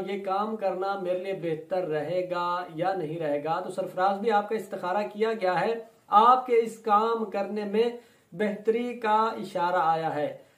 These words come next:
तो आपको अल्लाह ताला इस काम में खैर बरकत अता फरमाए और आपको अल्लाह ताला कामयाबियां अता फरमाए। उसके बाद हमारे एक आमिर भाई हैं,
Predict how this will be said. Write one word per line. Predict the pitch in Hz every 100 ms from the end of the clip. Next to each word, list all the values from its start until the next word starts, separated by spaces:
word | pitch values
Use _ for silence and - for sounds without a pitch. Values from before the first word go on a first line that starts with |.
| _
तो | -
आपको | 170 180 196 202 202
अल्लाह | 185 196
ताला | 190 185 185
इस | 180 -
काम | 185 196 208
में | 196
खैर | 190 202
बरकत | 202 202 233 233
अता | 214 208 208
फरमाए | 214 196 190 202 208
और | 180 170
आपको | 170 -
अल्लाह | 180 175
ताला | 175 165
कामयाबियां | 170 170 165 160 180 196 196
अता | 196 190
फरमाए। | 196 190 196 190 - - _
उसके | 214 196 240
बाद | 240 240 226
हमारे | 214 226 233
एक | 226 226 220
आमिर | 240 262 294 285
भाई | 254 247 190
हैं, | 175 202 -